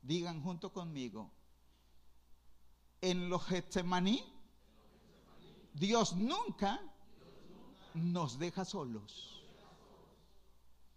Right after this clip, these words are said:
Estas son algunas preliminares generales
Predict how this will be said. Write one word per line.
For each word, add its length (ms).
Estas 320
son 240
algunas 580
preliminares 1120
generales 840